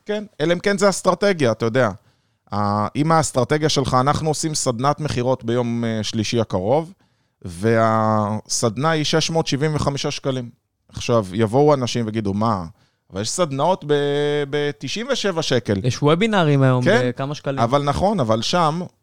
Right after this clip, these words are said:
Speaker 1: אתה לא מקבל את אותו ערך, כי המטרה שבסופו של דבר זה שימכרו לך משהו אחר, ופה זה סדנה שהמטרה זה שאתה תקבל כלים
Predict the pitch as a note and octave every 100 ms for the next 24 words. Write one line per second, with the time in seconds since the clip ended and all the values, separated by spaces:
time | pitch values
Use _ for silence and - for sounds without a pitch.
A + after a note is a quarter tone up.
0 | - G#2 A2 D#3 F3+ D#3 C#3 D3+ C3 C3
1 | D#3 D#3 F#3+ G#3 D3+ - C3+ B2 B2 -
2 | B2 F3 E3 B2+ - B2 C#3 D3+ C3+ F#3+
3 | F3 D3+ C#3 C3 C3+ B2+ F#3+ G3+ C#3+ C3+
4 | D3 - D3+ E3+ A#2+ G#2 - C#3+ D3+ -
5 | C#3 F3 F3+ B2 A2+ A2 A#2+ B2 C#3 B2+
6 | A#2+ C3 - B2 A#2+ B2+ - A2+ B2 F3
7 | C3+